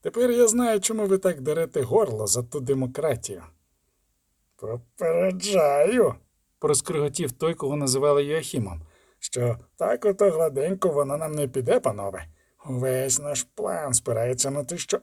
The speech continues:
Емгир помре. А не можна заплющувати очі на той факт, що в Емгира багато поплічників. Він має корпуси внутрішніх військ, він має фанатичну гвардію. Нелегко буде прорубуватися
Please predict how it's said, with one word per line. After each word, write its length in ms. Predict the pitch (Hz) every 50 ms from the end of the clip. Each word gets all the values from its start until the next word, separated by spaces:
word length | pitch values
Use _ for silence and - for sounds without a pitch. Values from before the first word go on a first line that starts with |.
| _
Емгир 380 | - 240 226 190 175 247 262 247
помре. 520 | - - - 285 294 220 151 117 95 - - _ _ _ _ _ _ _ _ _ _ _ _
А 160 | - 135 135
не 160 | 131 127 127
можна 440 | 131 143 165 156 123 - 101 107 113
заплющувати 960 | 113 113 - 135 127 135 147 175 147 - - - 127 113 120 117 - - - -
очі 380 | 226 220 220 208 - - 92 80 - -
на 120 | 127 131
той 220 | 127 127 139 135 127
факт, 260 | 127 - 196 196 -
що 220 | - - - 127
в 80 | 120 127
Емгира 380 | 131 131 123 170 220 202 131
багато 360 | 104 104 110 131 165 - 202 190
поплічників. 720 | 202 208 190 147 113 101 - - 120 117 - 131 127 123 - - - _ _ _ _ _ _ _ _ _ _ _
Він 200 | 269 233 285 277
має 200 | 247 233 226 202
корпуси 500 | 185 - 185 175 - - 165 - - 175
внутрішніх 680 | 151 139 151 151 135 139 135 131 123 - 127 123 123 131
військ, 480 | 151 208 220 175 - - - - - - _ -
він 200 | 95 95 92 92
має 200 | 95 98 110 123
фанатичну 680 | 123 151 147 147 143 123 - 107 120 - - 170 147
гвардію. 440 | 120 117 185 220 220 - 92 92 80 80 - _ _ _ _ _ _ _
Нелегко 800 | - - - 147 156 151 151 160 175 170 - _ _ - 165 151
буде 280 | 135 147 156 151 151
прорубуватися 1000 | 131 - 143 147 143 131 156 170 143 139 131 131 127 131 127 - - 131 123 123